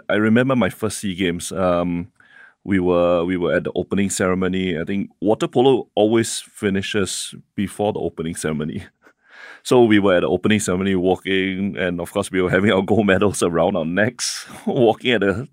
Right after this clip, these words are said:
opening. Um, and you really soak in the atmosphere.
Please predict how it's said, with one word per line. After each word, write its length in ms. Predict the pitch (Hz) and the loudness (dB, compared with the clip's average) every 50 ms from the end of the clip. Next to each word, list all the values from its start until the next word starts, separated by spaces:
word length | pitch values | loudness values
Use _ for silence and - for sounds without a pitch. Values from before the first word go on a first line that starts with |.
| _ _ - | _ _ -6
opening. 500 | 120 - - 120 107 98 95 123 151 - - _ - - - - - - - - - | -6 -4 -2 -2 0 2 2 0 -2 -2 -8 _ -20 -20 -18 -18 -16 -16 -16 -12 0
Um, 420 | - 139 143 135 143 147 - - - _ - | 2 4 4 4 2 0 -6 -10 -12 _ 0
and 280 | 170 185 190 196 - - | 2 2 2 -2 -10 -12
you 180 | - 180 185 180 | -6 -4 -4 -2
really 240 | 190 226 240 247 | 0 0 0 0
soak 560 | 208 - - - - - - 123 117 - - - | 0 0 -2 -2 0 2 4 2 2 2 -2 -2
in 160 | 127 120 107 | 0 0 0
the 120 | 107 - - | 0 -2 -4
atmosphere. 760 | - - 92 85 78 - - - - - 85 71 73 80 | -6 -6 -6 -6 -6 -8 -10 -12 -8 -8 -6 -6 -8 -10